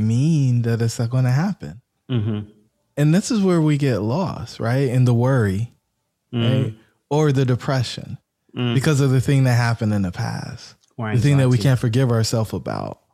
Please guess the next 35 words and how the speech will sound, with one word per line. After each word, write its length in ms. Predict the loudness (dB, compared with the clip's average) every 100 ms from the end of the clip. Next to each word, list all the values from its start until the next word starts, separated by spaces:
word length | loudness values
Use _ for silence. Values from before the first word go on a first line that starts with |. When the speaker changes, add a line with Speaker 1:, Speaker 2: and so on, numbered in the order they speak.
| _ _ _
Speaker 1:
right? 320 | -4 0 2 4
Speaker 2:
Mm-hmm. 60 |
Speaker 1:
Or 260 | 4 2 0 -4 -2
the 100 | 0
thing 240 | 2 4
that 160 | 4 4
we're 140 | 2
scared 400 | 0 0 0 2
may 220 | 2 4 4
happen. 520 | 2 -2 -6 -16 -20 _ _ -6
Speaker 2:
Mm. 360 | -4 -4 -8 -4
Speaker 1:
You 80 | 0
know, 100 | 2
I, 260 | 0 0
I 40 | -2
could 160 | 0
never 480 | 2 2 2 2 2
make 200 | 2 2
another 460 | 2 2 2 0 -2
penny 680 | -2 -2 0 0 0 -4 _ _
starting 440 | -6 -2 0 0
today. 680 | -2 -4 -4 -4 -6 -10 -14 _ _ -6
Speaker 2:
Mm-hmm. 320 | -4 -4 -8 -14 -4
Speaker 1:
And 80 | -2
I 80 | 0
could 140 | 0 -2
worry 340 | 0 2 2 2
about 280 | 2 0 0
that 200 | -2 -2
for 120 | -4
the 100 | -2
rest 260 | -2 -2
of 60 | -2
my 140 | -2
life. 340 | -2 -4 -8